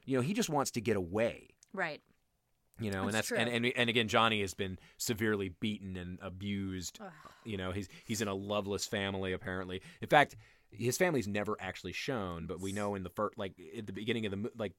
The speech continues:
Speaker 1: that the first night the inciting incident happens, mainly because he was sleeping outside on a car seat that was, uh, like, a car bench seat that was left
Speaker 2: Yeah.
Speaker 1: outside, like, in one of their yards. Because he didn't
Speaker 2: Like,
Speaker 1: wanna
Speaker 2: in the
Speaker 1: go
Speaker 2: lot,
Speaker 1: home.
Speaker 2: in the
Speaker 1: Like, in a,
Speaker 2: empty
Speaker 1: in an
Speaker 2: lot.
Speaker 1: empty lot. He was sleeping in an empty lot on a, like, on, on a,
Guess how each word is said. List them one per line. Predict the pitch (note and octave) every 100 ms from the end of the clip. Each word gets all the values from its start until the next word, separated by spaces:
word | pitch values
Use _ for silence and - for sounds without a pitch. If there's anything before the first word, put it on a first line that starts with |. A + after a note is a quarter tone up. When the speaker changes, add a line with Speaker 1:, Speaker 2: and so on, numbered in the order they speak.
| _ _ _
Speaker 1:
that | A2 G#2
the | G2+
first | - A#2 -
night | A2 A2 G2
the | F#2+
inciting | F#2 A2+ G2+
incident | A#2+ - G2
happens, | F#2 F2+ F2+ F#2
mainly | G2 C#3 G2+
because | F#2 F#2+
he | G2+
was | F#2
sleeping | - A2 F#2+
outside | F2 - A2+ A2
on | F2+
a | D#2
car | - C3 C3+ B2 - -
seat | - - F#2+ F2
that | F#2+
was, | F#2 F2 - - - -
uh, | G2+
like, | G#2
a | G2+
car | - B2 A#2
bench | G#2 G#2+
seat | - C3 A2
that |
was | F#2+
left | G#2+ F#2+
Speaker 2:
Yeah. | G2+
Speaker 1:
outside, | D#2+ G2 G2+ G#2
like, | G2+ G2+
in | G2+
one | G2+
of |
their | F#2
yards. | F2+ F#2 F#2 G2+ A2+ A#2+ - _ _ _ _ _ -
Because | A#2 G#2 A2
he |
didn't | G#2 G#2
Speaker 2:
Like, |
Speaker 1:
wanna | F#2 -
Speaker 2:
in |
the |
Speaker 1:
go | F#3
Speaker 2:
lot, | F3+ E3+
Speaker 1:
home. | - -
Speaker 2:
in |
the | -
Speaker 1:
Like, | -
in |
a, | A#2
Speaker 2:
empty | - A2+
Speaker 1:
in |
an | G#2+
Speaker 2:
lot. |
Speaker 1:
empty | A2+ A2 G#2+
lot. | G#2+ G2
He | G2
was | G#2+
sleeping | C3 A#2
in | G#2+
an | G2+
empty | G#2 G#2+
lot | F#2+ G2 G2 F#2+
on | G2 F2+
a, | F2+ E2+
like, | F#2
on, | F2+ F#2
on | F#2+
a, | F2+